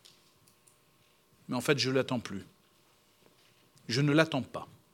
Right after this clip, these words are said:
Que ta volonté soit faite. Mais ce que je sais, c'est que dans la situation dans laquelle je suis, je ne peux compter que sur toi.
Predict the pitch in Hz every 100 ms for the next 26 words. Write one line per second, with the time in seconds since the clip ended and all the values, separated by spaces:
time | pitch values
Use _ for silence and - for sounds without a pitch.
0 | _ _ _ _ _ _ _ _ _ _
1 | _ _ _ - 110 160 143 160 151 180
2 | - 135 - - - - _ _ _ _
3 | _ _ _ _ _ _ 117 - - 175
4 | 143 151 - 185 - 156 151 139 139 -
5 | 147 170 - 147 139 135 120 104 104 -
6 | 165 - - _ _ _ _ _ _ _
7 | _ _ _ _ _ _ _ _ _ _
8 | - 160 165 165 160 151 202 196 - -
9 | - - _ _ - 285 233 - - 92
10 | -